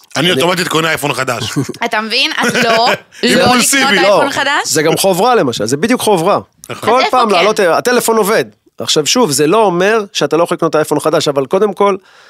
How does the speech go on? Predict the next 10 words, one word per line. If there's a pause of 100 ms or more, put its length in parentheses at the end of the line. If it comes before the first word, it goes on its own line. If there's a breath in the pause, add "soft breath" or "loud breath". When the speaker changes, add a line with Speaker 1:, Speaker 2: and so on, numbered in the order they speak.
(340 loud breath)
Speaker 2:
הדבר
גם
שמאוד
מאוד,
אה, (1200)
לא
מבינים
כל
כך
ב-,